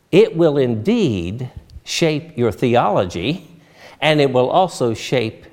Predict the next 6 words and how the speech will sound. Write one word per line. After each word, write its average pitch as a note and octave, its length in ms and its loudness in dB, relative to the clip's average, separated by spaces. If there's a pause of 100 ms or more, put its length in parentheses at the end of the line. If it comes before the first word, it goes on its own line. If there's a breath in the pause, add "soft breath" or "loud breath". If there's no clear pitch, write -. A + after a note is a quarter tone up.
(140)
your A2+ 220 -2
outlook G#2 520 -2 (260)
on F2 360 -4 (280)
life. - 640 -10 (2750)
And G#2+ 200 -2
so, F#2+ 480 0